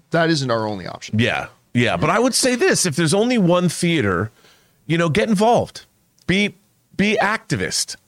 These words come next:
Speaker 2: Call up the theater, find out about the management, and take your complaints, not in a way, "Why does the theater suck so hard?" Don't do that. Go, "Hey, you know, listen, I, I, I, I love patronizing your theater. I've noticed the experience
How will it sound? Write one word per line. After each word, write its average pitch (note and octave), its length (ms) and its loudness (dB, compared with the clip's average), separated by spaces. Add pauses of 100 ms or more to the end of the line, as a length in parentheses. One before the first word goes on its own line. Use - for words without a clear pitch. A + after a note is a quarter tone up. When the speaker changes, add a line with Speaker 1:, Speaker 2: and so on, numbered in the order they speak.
Speaker 2:
Call F#3+ 300 2
up G#3 100 -2
the F3+ 80 -2
theater, E3+ 340 0
find E3+ 320 0
out F3 120 2
about D3+ 180 0
the C#3 60 0
management, B2+ 640 -2 (320)
and A2 160 -2
take E3+ 260 0
your E3+ 100 0
complaints, C3+ 540 -2
not F3 340 0
in E3 120 0
a C#3+ 40 -2
way, C3+ 300 0 (220)
"Why G#3 140 0
does G3+ 140 0
the F3+ 80 -2
theater F#3+ 320 0
suck G3 300 -2
so F3 200 0
hard?" C3 300 0
Don't G3 180 0
do A3+ 140 2
that. D#3+ 280 0 (560)
Go, F#3 120 -2
"Hey, F#3 240 2
you D3+ 200 0
know, C#3+ 140 0
listen, C3+ 380 -2
I, F#2+ 180 0
I, G#2 140 -2 (180)
I, F#2 180 -2
I - 60 -4
love G#2+ 300 -2
patronizing A#2 560 -4
your F2 100 -6
theater. E3 500 -2 (440)
I've G2+ 160 -2
noticed G#2 320 -2
the F2 60 -2
experience A2+ 580 -2